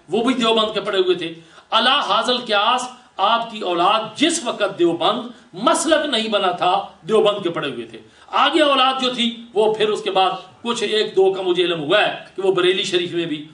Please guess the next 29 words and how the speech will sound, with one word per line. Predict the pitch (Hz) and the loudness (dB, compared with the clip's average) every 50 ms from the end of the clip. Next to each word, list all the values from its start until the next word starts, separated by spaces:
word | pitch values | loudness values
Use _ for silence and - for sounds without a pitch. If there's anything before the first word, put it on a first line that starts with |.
| - - | -6 -4
उन्होंने | 185 190 190 | -2 0 0
इक्तसाब | 175 - - 151 - 156 180 180 170 | 0 -2 -4 -4 -4 -2 0 0 0
फैज | - 156 156 156 - - - - _ - | 0 0 0 0 -2 -8 -16 -20 _ -6
जो | 160 170 170 165 - - | -4 -4 -4 -4 -4 -4
था | 156 156 - | -4 -4 -4
हासिल | - - - - | -6 -8 -8 -10
किया, | 175 208 233 226 220 196 - - - - - _ - | -10 -8 -4 -2 -2 -2 -4 -8 -14 -20 -20 _ -4
मगर | 226 254 247 247 - | -2 0 0 0 0
ज्यादातर | - 214 220 240 254 254 254 220 170 156 | 2 0 2 2 0 0 2 0 0 0
रगबत | 165 175 180 - 294 294 294 | 0 0 2 2 2 2 2
जो | 294 285 | 0 0
थी, | - 269 285 262 - - - - | 0 0 0 -2 -2 -8 -10 -6
वो | 220 196 | -6 -2
मौलाना | 190 190 196 208 220 214 202 | 0 2 2 2 2 2 2
फजलुर | - - 294 202 208 214 208 202 | 2 0 -2 0 0 2 2 2
रहमान | 180 170 175 180 180 180 - - - - 156 | 2 2 2 0 0 0 -4 -10 -18 -10 -2
गंज | 175 202 208 - 180 | 0 0 0 0 -2
मुरादाबादी | 175 170 170 170 170 180 170 160 156 151 156 165 135 | -2 0 0 2 2 2 2 2 2 0 0 -4 -8
की | 139 143 | -10 -10
तरफ | - 139 123 127 | -10 -10 -10 -10
थी, | - 127 123 117 - - - _ - | -12 -12 -14 -16 -16 -20 -20 _ 0
उधर | 208 202 185 175 - - - - 175 | 2 2 4 2 0 -4 -6 -4 -2
रगबत | 175 170 - - 170 - - | -2 -2 -2 -4 -4 -6 -8
थी। | - - - _ _ _ _ - | -14 -18 -20 _ _ _ _ -2
फिर | - 294 302 | 0 0 2
हमारे | 226 170 226 247 247 254 262 262 262 | 2 2 2 2 2 2 0 0 -2
इलाके | 254 240 240 233 - 262 277 269 | 0 0 0 0 0 0 -2 0
में | 269 262 247 | 0 0 0
भी | 233 240 | 0 -2